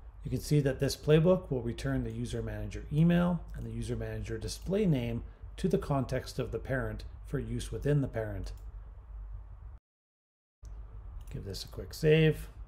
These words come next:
auto align it to make it look pretty. And let's modify our inform user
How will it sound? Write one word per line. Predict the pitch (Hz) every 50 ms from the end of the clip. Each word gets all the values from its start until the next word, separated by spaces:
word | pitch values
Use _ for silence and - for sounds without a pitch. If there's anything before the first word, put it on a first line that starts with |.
| - - - - - - - - - -
auto | 117 113 113 110
align | 110 113 110 110 113
it | 113 110 -
to | 123
make | 120 110 104 101
it | 113 107
look | 101 101 - -
pretty. | - 165 180 196 220 214 214 - - - - - - - - - - - - - - - - -
And | 139 147
let's | 165 - -
modify | 175 185 185 175 160 - 170 160 160 151
our | 147 135 131
inform | 135 135 135 135 - - 147 143 139 131
user | 123 131 143 151 147 180 185 185 175